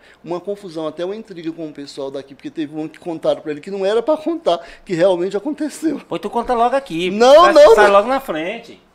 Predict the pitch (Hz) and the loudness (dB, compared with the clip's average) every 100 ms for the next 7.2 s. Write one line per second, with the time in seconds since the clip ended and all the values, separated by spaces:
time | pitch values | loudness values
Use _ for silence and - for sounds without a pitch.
0 | _ _ - 214 - - 185 170 269 208 | _ _ -6 -6 -6 -6 -2 2 2 2
1 | 214 208 226 208 190 202 - - 202 208 | 2 0 2 2 4 2 2 0 -2 -2
2 | 190 208 180 185 151 160 185 175 196 180 | -4 -6 -2 -2 -2 -4 -4 2 2 2
3 | 151 170 247 190 - 151 139 226 208 196 | -4 -8 -6 -8 -8 -8 -10 -10 -10 -10
4 | 208 208 202 170 151 180 180 180 175 208 | -10 -10 -12 -12 -8 -6 -4 -4 0 0
5 | 202 151 127 131 135 131 135 139 139 - | -2 -10 -14 -14 -14 -18 -16 -10 -10 -12
6 | 165 156 127 _ _ _ 127 120 123 156 | -16 -16 -18 _ _ _ -20 -14 -8 -8
7 | 131 | -8